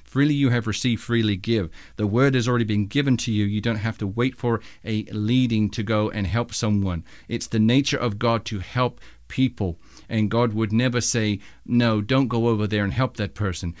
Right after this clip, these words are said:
Don't go over there and love that person." God would never say that. Helping people, loving people, uh,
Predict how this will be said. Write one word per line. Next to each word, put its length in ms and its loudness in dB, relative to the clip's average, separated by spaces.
Don't 180 4
go 220 0
over 180 2
there 180 2
and 140 2
love 200 0
that 160 -4
person." 280 -4
God 200 0
would 160 -2
never 220 2
say 360 2
that. 200 -4
Helping 360 0
people, 400 2
loving 380 2
people, 480 -2
uh, 120 -18